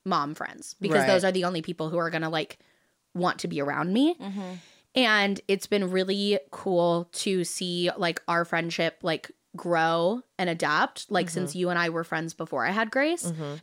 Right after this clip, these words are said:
Speaker 1: And for Paloma, like, when we became friends, I already had Grace.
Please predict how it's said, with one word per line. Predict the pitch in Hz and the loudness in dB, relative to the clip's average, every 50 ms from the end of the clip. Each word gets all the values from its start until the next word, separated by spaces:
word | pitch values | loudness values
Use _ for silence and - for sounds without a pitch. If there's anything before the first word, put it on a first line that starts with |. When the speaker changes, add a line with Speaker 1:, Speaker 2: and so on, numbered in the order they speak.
| - | -2
Speaker 1:
And | - 208 202 - | -2 -2 0 0
for | 190 175 | -2 -2
Paloma, | - 214 202 240 339 427 381 233 185 185 | 0 2 2 4 4 4 6 4 4 4
like, | 190 185 175 170 - - 170 175 180 214 - | 4 2 0 0 -4 -8 -12 -12 -14 -12 -4
when | 254 202 202 196 | 0 0 2 2
we | 196 214 226 | 0 0 -2
became | 196 202 185 - 185 175 170 | -2 -4 -4 -2 -2 -2 0
friends, | - - 320 370 339 294 - | 2 2 4 4 4 2 2
I | - 202 202 | 2 2 4
already | 196 180 165 165 | 4 2 2 0
had | - - 196 220 233 | 0 0 0 0 0
Grace. | 185 - - - | 0 -4 -6 -4